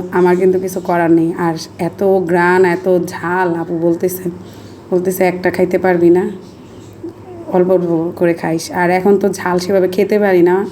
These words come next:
কিন্তু মরিচ দেখলে খুব লাল, লা-, মানে, লোভ লাগে, তাই আর কি। তো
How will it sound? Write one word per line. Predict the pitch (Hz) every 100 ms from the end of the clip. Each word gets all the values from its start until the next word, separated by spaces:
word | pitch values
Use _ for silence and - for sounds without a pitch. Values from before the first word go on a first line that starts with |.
| -
কিন্তু | 180 180 175 - - - 185
মরিচ | 202 226 190
দেখলে | 208 196 190
খুব | 208 190
লাল, | 180 170 170 - 180
লা-, | 175 185
মানে, | 180 170
লোভ | 180 180
লাগে, | 185 170 165 220 - - - - -
তাই | 202 196
আর | 190 185
কি। | 185 220 247 - - - - - - - - - - - - - - - - -
তো | 180 175